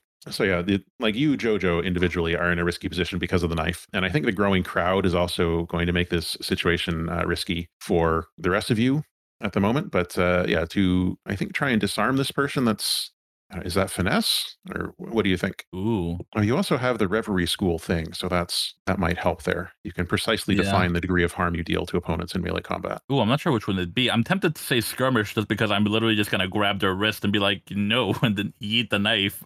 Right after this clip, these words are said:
Speaker 2: Uh, it's not a, uh,
Speaker 1: Yeah, that's, that, that's fine. We can use that. I mean, you have, you have the move for doing this kind of thing. Yeah, so you're not, uh, your, your impact isn't reduced due to the Reverie School.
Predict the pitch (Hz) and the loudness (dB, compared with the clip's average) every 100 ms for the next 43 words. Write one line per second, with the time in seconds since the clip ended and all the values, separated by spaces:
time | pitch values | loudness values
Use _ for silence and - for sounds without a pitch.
0 | - 98 98 98 - 107 - 110 107 101 | -2 0 2 2 0 -4 -4 0 2 4
1 | 101 101 98 98 98 - _ _ - 175 | 4 2 2 2 0 -2 _ _ -2 -2
2 | - 120 - - - _ - 107 107 117 | 0 -2 -2 -6 -10 _ -4 -2 0 -2
3 | - 104 80 87 98 92 92 90 87 85 | 0 0 0 -2 -2 0 2 2 0 -2
4 | 95 92 101 87 120 95 98 110 131 117 | -2 0 0 0 -2 -2 -2 0 0 2
5 | 110 110 98 85 - - _ - 92 87 | 2 4 2 0 -4 -20 _ -2 0 2
6 | 98 90 87 80 85 78 - 85 85 _ | 2 2 2 0 -2 -4 -2 -4 -6 _
7 | - 82 80 87 90 101 98 87 - 92 | -6 -4 0 0 2 2 0 -2 -2 2
8 | 87 85 90 87 _ 113 90 87 95 117 | 2 2 0 -2 _ 0 2 2 0 0
9 | 117 131 120 113 90 95 - - 92 87 | 0 0 0 0 2 0 -2 -6 -2 -2
10 | - 92 87 82 82 85 80 - 82 - | 0 0 0 0 0 0 -2 -4 -4 -6